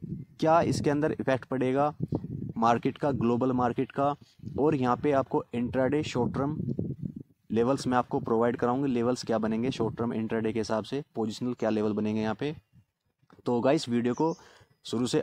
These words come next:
आखिर तक ज़रूर देखिएगा, वीडियो को मिस मत कीजिएगा। अगर आपने अभी तक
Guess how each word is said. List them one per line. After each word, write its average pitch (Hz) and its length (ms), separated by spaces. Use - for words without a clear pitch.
आखिर 113 240
तक 139 120
ज़रूर 123 280
देखिएगा, 135 400
वीडियो 117 400
को 139 120
मिस 110 280
मत 123 140
कीजिएगा। 135 400
अगर 131 300
आपने 123 340
अभी 117 240
तक 110 160